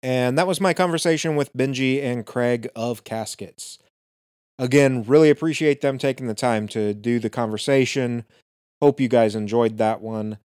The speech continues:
Caskets has been on repeat for me. They've made the Weekend Waves playlist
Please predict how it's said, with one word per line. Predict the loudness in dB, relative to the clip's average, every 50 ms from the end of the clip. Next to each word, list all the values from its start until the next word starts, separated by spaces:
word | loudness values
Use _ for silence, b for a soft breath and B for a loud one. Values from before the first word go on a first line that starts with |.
| _ _ _ _ _ _ _ _ _ _ _ -2
Caskets | 2 2 2 2 2 0 0 0 0 0
has | 0 0 0 0
been | 0 2 2 4 4 2 0 0 -2 -4 -6 -6 -10 _ _ _ _ -6 -2
on | 0 0 0 0 -2
repeat | -4 -4 -4 -6 -6 -6 -6 -8 _ _ _ -10
for | -8 -6
me. | -4 -4 -2 -2 -2 -2 -2 -4 -4
They've | -6 -4 -4 -4 -4 -6 -10 -10
made | -6 -2 0 2 2 2 0
the | -2
Weekend | -2 -2 -2 -4 -2 -2 -4 -2 -2 -2
Waves | 0 0 0 0 -2 -8
playlist | -16 _ -4 -2 0 0 2 2 2 2 2 2 0 -4 -10 _ -18